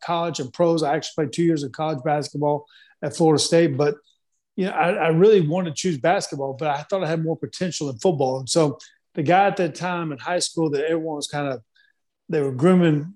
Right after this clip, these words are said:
or hoping I could be like, would be the guy that was prototypical six-foot-five,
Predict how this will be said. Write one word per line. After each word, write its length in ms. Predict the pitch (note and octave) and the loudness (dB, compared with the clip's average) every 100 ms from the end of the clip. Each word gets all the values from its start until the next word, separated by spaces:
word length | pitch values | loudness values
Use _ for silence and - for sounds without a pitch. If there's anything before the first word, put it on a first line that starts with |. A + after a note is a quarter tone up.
| - - | -8 -2
or 80 | |
hoping 340 | B2+ F3 F#3 D#3+ | 2 2 4 2
I 120 | D3+ | 2
could 180 | D3 B2+ | 2 2
be 140 | F3+ | 4
like, 340 | E3+ C#3+ D3+ D3+ | 4 2 0 -6
would 120 | C#3 | -8
be 240 | D3+ C#3+ _ | -8 -10 _
the 60 | D#3 | -10
guy 240 | D#3+ D#3+ | -2 -2
that 160 | D3+ - _ - | -2 -8 _ -16
was 140 | D#3 | -8
prototypical 640 | - F3 - F3 D3 C3+ A2+ | 2 2 4 2 2 0 -2
six-foot-five, 800 | - - F3 - E3 D#3+ D#3 | -4 -2 -2 0 2 4 2